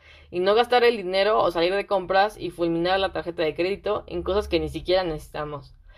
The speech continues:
que nunca usaremos y que solo servirán para saturar nuestros armarios y acrecentar las deudas. Además de ello,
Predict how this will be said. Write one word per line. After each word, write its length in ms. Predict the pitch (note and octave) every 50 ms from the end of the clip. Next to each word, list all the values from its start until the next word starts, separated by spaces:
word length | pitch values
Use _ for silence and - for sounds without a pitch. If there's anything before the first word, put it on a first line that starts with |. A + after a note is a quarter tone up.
| - - -
que 80 | - E3
nunca 240 | F3+ F#3+ F3+ G#3+ A3+
usaremos 600 | G#3+ G3 D#3+ E3 F3 F#3 G3+ A3+ C4+ E4+ - - -
y 120 | - - -
que 100 | F3+ E3+
solo 280 | F3+ F#3 G#3+ G#3 G3
servirán 720 | G3+ - E3+ D#3+ D3+ D#3+ D#3+ E3+ F#3+ A3 B3 A#3+ - - -
para 320 | - E3+ D#3+ D#3 A#2 G2+ B2+
saturar 580 | - - F3 E3+ D#3+ - E3+ D#3+ E3 F3 F#3+
nuestros 320 | G#3 G3 F3 - D3+ D3 D#3
armarios 540 | D3 D3+ D#3+ F3+ G3+ G#3+ A#3+ B3+ C#4+ C#4+ -
y 60 | F3
acrecentar 640 | D#3+ - - D#3 - D#3 D#3 D3+ - F3+ F3+ F#3 F#3
las 180 | F3+ E3+ D#3+
deudas. 500 | D#3+ F3 E3 D3+ D3 B2+ C3 - - - _ _ _ - _ - - - -
Además 460 | D#3+ D#3 D#3 E3 E3+ F3+ F#3+ A3 A3+
de 180 | C4+ C#4 C#4+
ello, 320 | C4+ G#3+ A3+ A3 A#3 C4